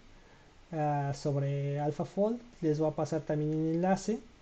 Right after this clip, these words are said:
Pero, eh, sí, el pro-, el punto es que ha habido, este, un problema, ¿no? A lo largo de cincuenta años.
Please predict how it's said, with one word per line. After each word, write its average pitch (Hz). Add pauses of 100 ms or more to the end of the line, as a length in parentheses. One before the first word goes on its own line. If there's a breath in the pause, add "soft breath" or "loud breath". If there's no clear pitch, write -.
(540 loud breath)
Pero, 170
eh, 185
sí, 254
el 180
pro-, 190
el 165
punto 190
es 196
que -
ha 180
habido, 170
este, 139 (1160)
un 190
problema, 165
¿no? 156
A 170
lo 160
largo 151
de 147
cincuenta 151
años. 170